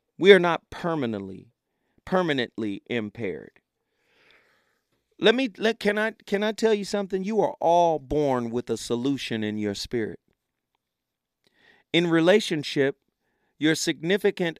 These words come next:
other is the polar opposite of the solution that you carry in your spirit.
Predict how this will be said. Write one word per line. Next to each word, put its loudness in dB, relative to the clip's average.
other 0
is 6
the 0
polar 2
opposite 0
of 0
the 0
solution 0
that 2
you -8
carry 4
in -2
your 2
spirit. 0